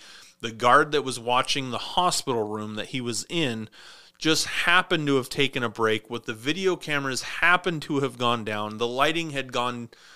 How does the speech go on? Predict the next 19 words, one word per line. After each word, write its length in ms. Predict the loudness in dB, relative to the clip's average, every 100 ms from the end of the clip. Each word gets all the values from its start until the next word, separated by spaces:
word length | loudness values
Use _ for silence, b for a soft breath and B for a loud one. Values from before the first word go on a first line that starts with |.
| B B B 4
almost 440 | 4 4 0 0 0
out. 420 | 0 0 -4 -8 _ _ _ _ _ _ _ _ _ _ _ _ _ _ _
And 240 | 0 2
then 220 | 2 2 0
when 120 | 0
the 140 | -2
guard 480 | 0 6 8 6 2
came 340 | -2 0 0
back, 360 | 2 2 2 0
he 180 | -2 2
was 240 | 2 0
unalive. 800 | -6 -4 0 6 6 6 2 -6 -20 _ _ _ _ _ _ _ _
Weird. 440 | 4 6 6 0 -14 _ _ _ _ _ _ _ _ _ _ _ _ _ _ _ _ _ _ _ _ _ _ _ _ _ _ _ _ _ _ _
Weird. 520 | -2 0 0 -2 -8 _ _ _ _ _ _ _ _ _ _
But 360 | 2 2 0 -6
just 300 | -4 0 0
another 280 | 2 2 2
conspiracy 680 | -2 -2 2 4 4 0
theory. 460 | -2 -4 -4 -6